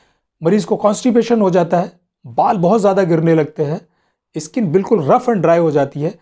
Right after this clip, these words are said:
तो अगर आप उसकी स्किन पे एक ऐसे नाखून से निशान खींचे तो एक वाइट कलर का निशान बन जाता है। जो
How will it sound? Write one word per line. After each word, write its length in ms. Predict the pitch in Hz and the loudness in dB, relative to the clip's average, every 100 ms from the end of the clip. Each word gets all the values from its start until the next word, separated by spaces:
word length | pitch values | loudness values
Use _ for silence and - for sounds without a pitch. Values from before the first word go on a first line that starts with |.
| _ _ - | _ _ -10
तो 60 | |
अगर 200 | 220 254 | -4 0
आप 160 | 226 220 | 0 0
उसकी 260 | 220 - 208 | -2 -2 -2
स्किन 240 | - 202 | -2 -4
पे 180 | - 185 | 2 0
एक 200 | 180 - | 0 -2
ऐसे 340 | 156 - 170 | -2 0 0
नाखून 320 | 147 135 180 | 0 -2 -4
से 120 | 180 170 | -4 -2
निशान 320 | 156 180 175 | -2 -2 -2
खींचे 220 | 156 180 | -4 -4
तो 80 | 165 | -6
एक 120 | - | -2
वाइट 220 | 139 165 | -2 -2
कलर 200 | 160 151 | 0 -2
का 220 | 147 294 330 _ _ _ _ 156 | 2 0 0 _ _ _ _ -10
निशान 440 | 147 147 180 175 | -6 0 0 0
बन 140 | 147 127 | -2 -2
जाता 260 | 117 - | -4 -8
है। 100 | 107 _ _ _ _ _ _ _ _ _ _ _ | -20 _ _ _ _ _ _ _ _ _ _ _
जो 460 | 233 269 262 - | 2 4 6 2